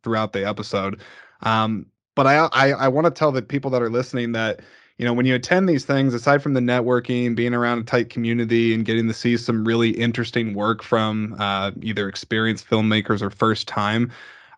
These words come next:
I always try to also say that it's a way to support the greater community as a whole. 'Cause like you said, there are sponsors that help to raise and sponsor money for the festival itself. Uh, you mentioned that there can be food trucks there and other local vendors and whatnot. So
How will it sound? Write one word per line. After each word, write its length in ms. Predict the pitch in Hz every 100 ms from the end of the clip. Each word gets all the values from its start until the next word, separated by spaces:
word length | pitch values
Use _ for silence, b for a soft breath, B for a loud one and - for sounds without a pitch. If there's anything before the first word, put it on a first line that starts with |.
| _ -
I 260 | 127 143 170
always 320 | 165 156 143
try 200 | 160 147
to 80 | 127
also 340 | 127 131 127
say 280 | - 127 120
that 160 | 117 113
it's 140 | 113
a 60 | 117
way 360 | 110 117 117 113
to 220 | - 110
support 540 | - - - 120 104
the 60 | 113
greater 340 | 98 110 110
community 520 | 110 110 104 110 110 107
as 140 | 101
a 60 | 92
whole. 380 | 98 107 135 b b b
'Cause 400 | - 120 113 104 -
like 260 | 120 127 156
you 80 |
said, 400 | 143 110 92 107 - _ _
there 140 | 117 110
are 140 | 120
sponsors 720 | - 120 110 104 104 104 107
that 220 | 113 107 -
help 420 | - 113 - -
to 360 | - 113 107 101 -
raise 340 | 104 107 110
and 260 | 104 107 104
sponsor 340 | - 107 107 107
money 220 | 104 104
for 140 | -
the 200 | 98 98
festival 420 | - 101 - 107
itself. 480 | 87 - 120 123 - B B B -
Uh, 60 | 98
you 160 | 98
mentioned 340 | 101 104 110 101
that 100 | 95
there 140 | 98
can 220 | 95 104
be 80 | 95
food 320 | - 113 110
trucks 320 | - 110 104 -
there 300 | 107 107 104
and 200 | 98 98
other 380 | 104 107 104 104
local 400 | 104 104 113 98
vendors 460 | 98 101 98 95
and 100 | 98
whatnot. 480 | 95 92 98 95 -
So 380 | - 110 107